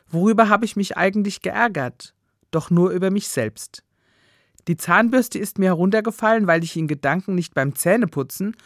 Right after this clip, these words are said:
sondern schon beim Kaffeekochen war. Und weil das weiter so ging, kam ich auch zu spät zum Bus. Gestern habe ich mir keine Zeit genommen, das Problem der Kollegen anzuhören,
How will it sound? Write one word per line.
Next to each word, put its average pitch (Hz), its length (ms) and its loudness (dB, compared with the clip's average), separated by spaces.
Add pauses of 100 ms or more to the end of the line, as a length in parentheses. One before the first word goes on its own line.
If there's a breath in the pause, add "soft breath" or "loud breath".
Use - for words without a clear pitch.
(240 soft breath)
sondern 170 400 2
schon 165 320 -2
beim 208 220 -2
Kaffeekochen 117 640 -4
war. 98 300 -10 (500 soft breath)
Und 180 160 0
weil 196 140 8
das 196 240 2
weiter 175 280 4
so 233 140 -2
ging, 254 340 -6 (560 soft breath)
kam 190 240 2
ich 214 140 -2
auch - 100 -6
zu - 140 -8
spät 160 420 0
zum 196 220 -4
Bus. 127 400 -10 (540)
Gestern 226 400 4
habe 208 160 2
ich 190 100 -4
mir 180 120 0
keine 175 340 0
Zeit 196 320 0
genommen, 156 280 -2
das 160 160 -2
Problem 170 460 -4
der 196 140 -2
Kollegen 190 400 -4
anzuhören, 214 720 -4